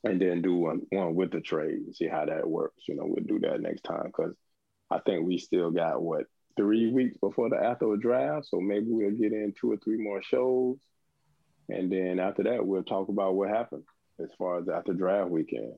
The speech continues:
So leading up, exciting times, man. I, I'm excited. This, like I said, to me, this is just as exciting as the actual year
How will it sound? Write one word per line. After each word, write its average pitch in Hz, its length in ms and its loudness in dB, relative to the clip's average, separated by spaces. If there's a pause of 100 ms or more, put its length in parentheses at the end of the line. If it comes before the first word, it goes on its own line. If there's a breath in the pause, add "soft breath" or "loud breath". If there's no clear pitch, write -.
(140)
So - 180 -4 (1000)
leading 101 380 4
up, 113 280 2
exciting 92 500 0
times, 95 520 0
man. 73 340 -4
I, 78 300 -2
I'm 82 120 -2
excited. 80 460 2
This, 82 180 -2
like 85 200 -2
I 82 120 -2
said, 82 280 -2
to 82 100 -4
me, 87 300 0
this 90 180 0
is 78 180 -2
just 85 200 -4
as 80 140 -2
exciting 82 680 -2
as 78 80 -6
the - 80 -2 (120)
actual 80 380 -4
year 87 320 0